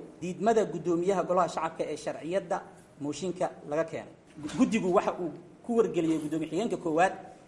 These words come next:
in ay la kulmeen guddoomiyaha golaha shacabka, uguna baaqeen inuu u hoggaansamo xeer hoosaadka golaha shacabka iyo dastuurka,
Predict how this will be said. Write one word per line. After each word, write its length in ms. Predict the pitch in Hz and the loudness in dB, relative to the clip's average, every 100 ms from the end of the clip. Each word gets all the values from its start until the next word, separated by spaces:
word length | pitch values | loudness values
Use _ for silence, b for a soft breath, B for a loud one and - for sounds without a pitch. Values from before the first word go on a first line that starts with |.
| B - | B -4
in 120 | 196 | -2
ay 180 | 180 170 | 2 4
la 120 | 247 | 2
kulmeen 380 | - 190 180 160 | 2 0 2 0
guddoomiyaha 440 | 156 165 185 165 | 0 -2 0 0
golaha 220 | 165 160 | 2 2
shacabka, 340 | - 196 196 262 - - | 2 2 2 0 -2 -2
uguna 320 | 180 254 214 | 2 4 6
baaqeen 560 | 180 170 180 202 196 185 - | 6 4 4 0 -2 -6 -6
inuu 260 | 190 190 180 | -4 -2 0
u 100 | 233 | 4
hoggaansamo 600 | 202 165 175 165 175 180 | 4 4 2 0 0 -2
xeer 180 | 175 156 | -2 -2
hoosaadka 400 | 156 151 196 190 | 0 0 2 2
golaha 260 | 156 170 165 | 2 2 2
shacabka 300 | 165 175 170 | 0 0 0
iyo 100 | 156 139 | -2 -4
dastuurka, 460 | 143 233 - 247 | -2 0 2 0